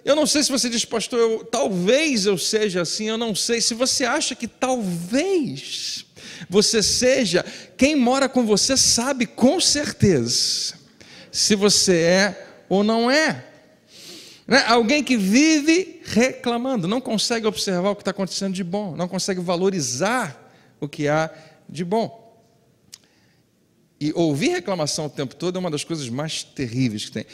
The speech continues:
A Bíblia fala que isso deixava Deus irado no Antigo Testamento. O povo de Israel revela uma série de comportamentos, mas quando a Bíblia fala que Deus ficava irado,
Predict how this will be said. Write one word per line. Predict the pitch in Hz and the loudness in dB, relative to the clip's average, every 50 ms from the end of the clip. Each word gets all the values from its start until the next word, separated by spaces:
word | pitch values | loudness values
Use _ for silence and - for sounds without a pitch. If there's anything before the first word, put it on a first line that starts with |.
| - - - 185 | -20 -18 -12 -6
A | - - | -2 0
Bíblia | 185 262 254 226 | 2 4 2 2
fala | - - 240 233 226 | 2 0 -2 -2 -2
que | - 220 | -2 -2
isso | 190 - 196 | -4 -2 0
deixava | 208 175 - - 226 214 196 165 | -2 -2 0 -2 -2 -2 -2 -2
Deus | 147 190 208 208 165 160 | 0 0 0 0 -2 -2
irado | 196 208 180 170 180 190 196 180 139 110 113 101 - | -4 -4 -4 -4 -2 -2 -2 -2 -4 -6 -8 -8 -4
no | 123 127 | -4 -4
Antigo | 120 - 135 123 - | -2 -2 -6 -8 -8
Testamento. | 120 113 - - 110 107 - - - - - _ - _ _ _ _ _ _ _ _ _ _ _ _ _ _ _ _ _ _ _ _ _ _ _ _ _ _ | -8 -10 -8 -8 -8 -8 -10 -12 -18 -20 -20 _ -20 _ _ _ _ _ _ _ _ _ _ _ _ _ _ _ _ _ _ _ _ _ _ _ _ _ _
O | 190 | -16
povo | - - 254 294 294 254 | -2 2 2 2 2 2
de | 214 | 0
Israel | 190 190 175 165 196 214 196 | 0 2 2 2 2 2 2
revela | 175 190 170 151 131 156 208 214 | 2 2 2 2 2 0 0 0
uma | 220 208 175 160 | 0 -2 -2 -4
série | - - - 233 233 214 | -4 -2 -2 -2 -2 -4
de | 185 - | -6 -6
comportamentos, | - 196 190 - - 185 - - - 151 131 135 135 123 110 101 - - - - - - - | -4 -4 -4 -4 -4 -6 -6 -6 -6 -6 -4 -4 -4 -6 -6 -8 -10 -14 -16 -16 -16 -8 -6
mas | 135 139 - | -6 -4 -4
quando | - 247 294 254 196 - | -4 -2 -2 -2 -2 -2
a | 165 | -2
Bíblia | 175 185 214 196 175 | -2 0 0 -2 -2
fala | - 202 196 | 0 -2 -2
que | - - 175 | 0 0 2
Deus | 180 190 185 | 2 2 2
ficava | - - - - 190 180 175 165 156 - - | 0 -4 -6 -6 -6 -4 -4 -4 -6 -6 -10
irado, | - 233 277 277 262 226 202 202 226 233 226 190 165 151 127 110 123 | -10 -8 -6 -4 -4 -4 -4 -4 -4 -6 -6 -6 -6 -8 -8 -8 -8